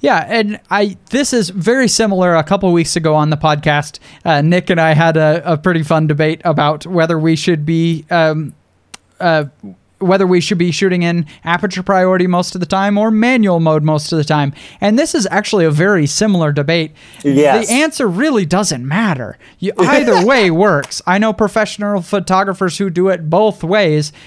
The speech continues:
Speaker 1: It's just what you want the camera to do for you and what you want to do yourself. Both of them have their own merits. But, uh, the thing that I hear, that I heard from you, I think, Scott,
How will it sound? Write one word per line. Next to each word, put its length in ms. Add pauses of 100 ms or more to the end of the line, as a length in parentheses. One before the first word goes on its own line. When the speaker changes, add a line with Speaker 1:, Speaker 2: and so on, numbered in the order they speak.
(100)
Speaker 1:
It's 140
just 300
what 340
you 180
want 300
the 120
camera 360
to 140
do 160
for 280
you 300
and 220
what 160
you 160
want 240
to 80
do 160
yourself. 560 (380)
Both 300
of 60
them 160
have 300
their 140
own 220
merits. 460 (400)
But, 400
uh, 200
the 380
thing 280
that 180
I 180
hear, 320
that 160
I 120
heard 200
from 180
you, 220
I 80
think, 240
Scott, 420